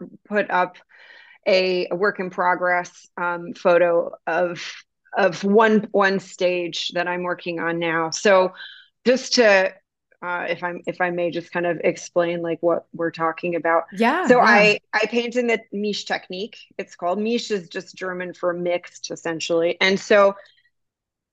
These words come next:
Speaker 1: um, it's a process of painting that combines several, uh, paint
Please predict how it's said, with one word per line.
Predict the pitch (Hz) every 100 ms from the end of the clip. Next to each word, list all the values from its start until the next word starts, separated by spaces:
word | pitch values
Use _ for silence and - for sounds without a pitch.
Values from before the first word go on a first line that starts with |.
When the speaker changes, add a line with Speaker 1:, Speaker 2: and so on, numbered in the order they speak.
| _
Speaker 1:
um, | - 254 233 226 - - 277
it's | 262 262 -
a | 233 220
process | - - 240 262 262 294 262
of | 247 -
painting | 214 202 202 208 190 185 - 170
that | 185 175 -
combines | - 196 190 190 202 208 208 214 185 _ _ _ _ _ _ _
several, | - 208 202 214 220 208 202 202 202 _ _ _ _ _ -
uh, | 180 180 175 170 _ _ _ _ _ _ _ _ _ _
paint | - 220 240 262 254